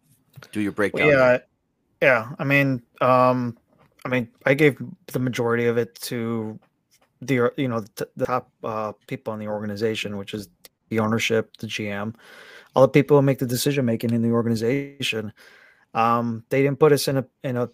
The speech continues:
Speaker 2: in a good spot. They ne-, never do. Um, the only time they put us in a good spot was two thousand five. Um, I, I said, I mean, we've complained about this over and over again. It just gets to a point where it's just ridiculous that we have to continue s-,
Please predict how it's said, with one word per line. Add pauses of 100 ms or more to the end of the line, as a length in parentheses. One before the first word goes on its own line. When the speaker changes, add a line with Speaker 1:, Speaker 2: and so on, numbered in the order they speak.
(140)
Speaker 2:
in
a
good
spot.
They
ne-, (280)
never
do. (220)
Um,
the
only
time
they
put
us
in
a
good
spot
was
two
thousand
five. (280)
Um,
I, (140)
I (640)
said, (180)
I
mean,
we've
complained
about
this
over
and
over
again. (540)
It
just
gets
to
a
point
where
it's
just
ridiculous
that
we
have
to
continue
s-,